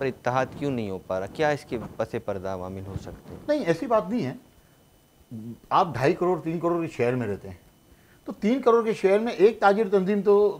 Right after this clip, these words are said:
Speaker 2: पूरे शहर को नहीं संभाल सकती। आपके छः सात ज़िले हैं, आप सात ज़िले के हिसाब से भी देखें तो सात तंजीमें होनी चाहिए, ठीक है। फिर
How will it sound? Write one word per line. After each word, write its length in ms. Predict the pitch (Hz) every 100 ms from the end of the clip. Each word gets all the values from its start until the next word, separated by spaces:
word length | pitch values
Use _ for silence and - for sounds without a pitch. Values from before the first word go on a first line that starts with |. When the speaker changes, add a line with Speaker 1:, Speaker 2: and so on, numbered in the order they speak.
| 165
Speaker 2:
पूरे 140 | 185
शहर 220 | - 160
को 100 | 180
नहीं 120 | 185
संभाल 260 | 196 135 110
सकती। 300 | 101 - 107 - _ - - _ _ _ -
आपके 280 | 156 - 190
छः 320 | - 175 190
सात 280 | - 175 143
ज़िले 200 | 143 160
हैं, 200 | 131 107 - _ _ _ _
आप 100 | - 170
सात 360 | - 156 196
ज़िले 220 | 160 180
के 80 | 208
हिसाब 240 | 196 196 170
से 100 | 202
भी 140 | 190
देखें 180 | 190 196
तो 80 | 190
सात 240 | 156 156
तंजीमें 280 | 151 139 131
होनी 180 | 117 113
चाहिए, 320 | 104 98 98 - _ _ _ _ _
ठीक 120 | 170
है। 140 | 190 - _ -
फिर 220 | 247 311